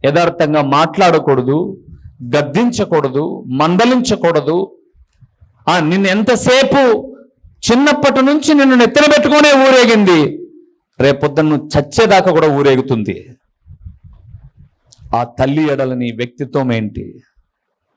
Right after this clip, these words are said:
తండ్రి ప్రేమ గొప్పదే. తండ్రి ప్రేమ చూపాలంటే తల్లి సహకారం ఉండాలి. మరి ఆ తల్లిని నువ్వు ఎంతగా ప్రేమిస్తూ ఉన్నావు? తల్లి కోరిక ఏంటో తెలుసా?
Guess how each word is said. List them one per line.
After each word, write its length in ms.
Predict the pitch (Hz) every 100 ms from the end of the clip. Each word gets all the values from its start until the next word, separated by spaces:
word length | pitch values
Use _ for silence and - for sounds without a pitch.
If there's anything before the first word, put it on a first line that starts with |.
| _ _ -
తండ్రి 280 | 117 127 156
ప్రేమ 260 | 160 170 170
గొప్పదే. 680 | 151 147 160 151 151 127 - - _ _ _ _ _ _ _ _ _
తండ్రి 280 | 127 139 156
ప్రేమ 320 | 175 143 147
చూపాలంటే 800 | 160 - 143 147 143 131 127 135
తల్లి 340 | 139 - 127 131
సహకారం 560 | - 123 127 131 131
ఉండాలి. 420 | 123 113 110 104 90 - _ _ _ _ _ _ _ - - _ _ - _ - _ -
మరి 140 | 117 113
ఆ 100 | 113
తల్లిని 460 | 120 127 143 151
నువ్వు 160 | 143 127
ఎంతగా 320 | 120 131 139
ప్రేమిస్తూ 640 | - 135 135 131 - 135
ఉన్నావు? 520 | 135 135 131 151 139 147 156 - 233
తల్లి 180 | 269
కోరిక 360 | 269 277 294 285
ఏంటో 300 | 294 254 285
తెలుసా? 600 | 285 277 294 285 269 -